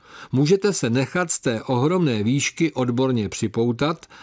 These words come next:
a spustit až na zem na laně jako onen mladý muž, kterého jsme při téhle kratochvíli nachytali s kamerou. Tak šťastnou cestu, mladíku, a hlavně bezpečné přistání dole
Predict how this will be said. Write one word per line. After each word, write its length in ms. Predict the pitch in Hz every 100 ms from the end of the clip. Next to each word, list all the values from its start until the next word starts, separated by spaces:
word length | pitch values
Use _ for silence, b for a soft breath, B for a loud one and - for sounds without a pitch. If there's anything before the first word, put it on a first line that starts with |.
| B
a 140 | 107
spustit 640 | 107 - 160 160 - 190 185
až 200 | 113 -
na 160 | 135 147
zem 260 | 135 101
na 100 | 110
laně 380 | 123 139 151 160 B B
jako 320 | 117 117 113 -
onen 420 | 151 165 170 170
mladý 400 | 127 127 107 101
muž, 400 | 104 160 151 - B B
kterého 440 | - 139 165 160 170
jsme 220 | 185 170
při 200 | - 110
téhle 440 | - 151 147 113
kratochvíli 840 | 104 120 117 139 139 139 135 135 127 B
nachytali 560 | 104 104 - 104 104 113
s 80 | -
kamerou. 600 | 117 113 110 107 101 90 - _ _ _ _ _ _ -
Tak 180 | 156 -
šťastnou 480 | - 185 160 208 202
cestu, 420 | 214 196 - 180
mladíku, 680 | 151 147 160 143 - 131
a 100 | 131
hlavně 380 | 117 131 139 147
bezpečné 720 | 101 131 - 151 139 151 143
přistání 840 | - 139 117 - 151 151 139 107 95
dole 320 | 117 110